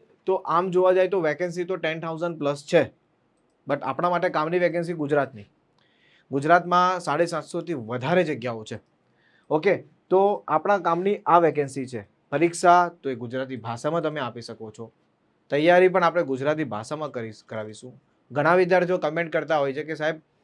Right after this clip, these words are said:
કંઈક લાઈવ બેચ જેવું લોન્ચ કરો, અમારા કામ માટેનું કંઈક લોન્ચ કરો." તો એના માટે ખાસ ધ્યાનમાં રાખીને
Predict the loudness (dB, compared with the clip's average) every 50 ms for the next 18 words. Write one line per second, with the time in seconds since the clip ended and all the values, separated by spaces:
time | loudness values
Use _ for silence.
0 | _ _ _ _ _ _ _ _ _ _ _ _ -6 -6 -6 -4 -4 -4 -2 -2
1 | -2 0 0 -2 -2 -2 -4 -4 -4 -2 -2 -2 -4 -4 -6 -6 -6 -4 -4 -4
2 | -6 _ _ _ _ _ _ _ _ _ _ _ _ _ _ _ _ _ -8 -2
3 | 2 4 4 4 2 2 -2 -4 -2 -4 -4 -4 -4 -8 -8 -8 -8 -8 -6 -6
4 | -8 -8 -8 -8 -8 -6 -6 -6 -6 -8 _ _ _ _ _ _ _ _ _ -4
5 | 0 0 2 2 0 -2 -4 -4 -2 -2 -2 -2 -2 -4 -4 -8 -8 -8 -4 0
6 | 0 0 0 0 -2 -4 -4 -4 -6 -6 -6 -6 -8 -12 -10 -10 -10 -12 -12